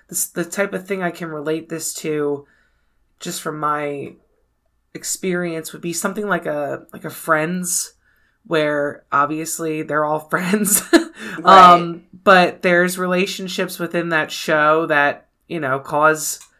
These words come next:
Speaker 1: problems and, and X Y Z, and that's exactly what this movie is. And I think that a lot of things in the future will take from something like this. So it's just that, that genre of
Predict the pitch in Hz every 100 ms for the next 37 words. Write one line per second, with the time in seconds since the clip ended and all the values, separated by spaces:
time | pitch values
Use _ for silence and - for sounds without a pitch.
0 | _ _ _ _ _ _ - 170 175 196
1 | 190 185 185 185 160 151 147 - 147 143
2 | 143 - 160 - 160 156 156 156 147 151
3 | 156 156 180 151 151 151 165 156 143 147
4 | 143 - _ - 170 170 190 196 208 208
5 | - 160 156 156 175 170 156 151 151 156
6 | 160 156 - _ _ _ - 180 156 147
7 | 143 - - - 156 147 147 175 165 156
8 | 143 139 139 147 135 - 143 135 139 131
9 | 123 131 127 104 107 - - _ - -
10 | - - 160 151 160 254 233 254 180 -
11 | 175 147 165 156 156 151 147 131 143 143
12 | -